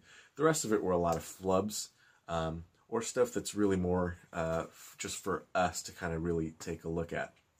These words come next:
What you're gonna be seeing in these shots are angles from behind the shooter, where we can see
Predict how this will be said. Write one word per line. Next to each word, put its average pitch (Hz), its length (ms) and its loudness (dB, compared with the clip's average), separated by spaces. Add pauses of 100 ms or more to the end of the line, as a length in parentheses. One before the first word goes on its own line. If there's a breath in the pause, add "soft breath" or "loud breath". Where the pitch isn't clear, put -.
(500 loud breath)
What 107 120 0
you're 117 100 2
gonna 135 180 0
be 117 160 2
seeing 107 560 0
in 90 180 -4
these 85 220 0
shots - 640 -2 (440 soft breath)
are 85 460 2
angles 110 500 0
from 85 320 -2
behind 90 760 -2 (160)
the 113 80 -4
shooter, 120 420 -2 (540 soft breath)
where 90 140 -2
we 90 120 -2
can 87 240 -8 (140)
see 104 640 0